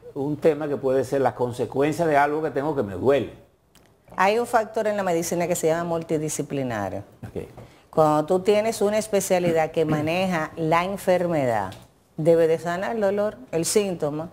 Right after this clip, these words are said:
Speaker 1: Ujú.
Speaker 2: Ah, empecé con una colitis o un dolor en, en
Speaker 1: Ya.
Speaker 2: el colon, o tengo una enfermedad viral,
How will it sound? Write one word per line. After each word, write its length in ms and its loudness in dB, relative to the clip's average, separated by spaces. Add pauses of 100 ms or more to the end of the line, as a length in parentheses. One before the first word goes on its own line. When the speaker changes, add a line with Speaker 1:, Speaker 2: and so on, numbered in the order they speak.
(200)
Speaker 1:
Ujú. 200 -6
Speaker 2:
Ah, 160 2
empecé 460 2
con 120 4
una 280 0
colitis 680 0
o 40 2
un 160 -2
dolor 360 4
en, 200 2
en 200 -2
Speaker 1:
Ya. 60 0
Speaker 2:
el 120 -2
colon, 600 2
o 160 -6
tengo 680 2
una 160 -2
enfermedad 640 0
viral, 500 2